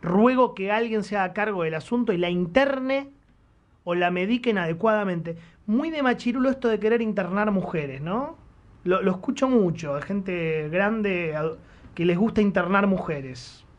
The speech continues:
en neuropsiquiátricos. Ah, y di-, y agrega, "Por su condición de sucia, ruego abstenerse, no tiene solución".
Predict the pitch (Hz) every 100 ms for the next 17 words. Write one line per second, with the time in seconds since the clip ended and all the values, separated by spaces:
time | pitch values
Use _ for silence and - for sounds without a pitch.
0 | - 160 160 160 160 165 156 147 127 131
1 | 123 - - - - - - - - -
2 | - - - - 208 185 180 196 190 175
3 | 175 185 180 196 208 226 220 226 285 262
4 | 247 262 - 233 233 180 196 202 185 170
5 | 180 190 185 170 165 160 151 143 131 -
6 | 113